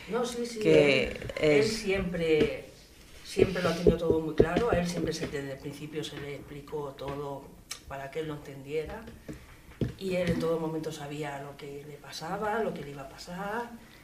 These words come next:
Speaker 1: y todo el proceso se lo hemos ido explicando según ha ido pasando la enfermedad.
Speaker 2: Porque todo empezó
Speaker 1: Sí.
Speaker 2: cuando tenía ocho añitos.
Speaker 1: Eh, faltaban dieciocho
Speaker 2: Bueno,
Speaker 1: días
Speaker 2: aún no los
Speaker 1: para,
Speaker 2: tenía,
Speaker 1: sí.
Speaker 2: los ocho años, es decir, que,
Speaker 1: Sí.
Speaker 2: que,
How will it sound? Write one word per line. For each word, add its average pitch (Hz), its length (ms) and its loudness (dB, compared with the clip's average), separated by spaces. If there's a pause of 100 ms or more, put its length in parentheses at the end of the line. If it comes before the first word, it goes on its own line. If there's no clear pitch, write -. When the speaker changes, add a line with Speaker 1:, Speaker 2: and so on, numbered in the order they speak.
(380)
Speaker 1:
y 196 180 -4
todo 175 240 2
el 165 60 6
proceso 170 680 -2
se 160 140 -6
lo 160 80 0
hemos 151 240 -4
ido 147 140 -6
explicando 160 800 -4
según 143 560 -4
ha 139 120 -4
ido 135 460 -8 (100)
pasando 139 440 -12 (1080)
la 143 80 -4
enfermedad. 160 500 -6 (680)
Speaker 2:
Porque 165 200 4
todo 170 160 8
empezó 185 240 8
Speaker 1:
Sí. 190 40 4
Speaker 2:
cuando 190 220 6
tenía 175 320 4 (140)
ocho 170 260 2
añitos. 156 640 2 (420)
Speaker 1:
Eh, 214 120 4
faltaban 202 460 10
dieciocho 185 520 6
Speaker 2:
Bueno, 160 140 10
Speaker 1:
días 165 120 12
Speaker 2:
aún 175 80 10
no 180 100 12
los 175 140 12
Speaker 1:
para, 175 140 12
Speaker 2:
tenía, 185 180 12
Speaker 1:
sí. 160 60 12
Speaker 2:
los 156 160 12
ocho 156 300 12
años, 160 520 8
es 151 180 2
decir, 143 380 6
que, 135 340 6
Speaker 1:
Sí. 143 60 0
Speaker 2:
que, 127 360 0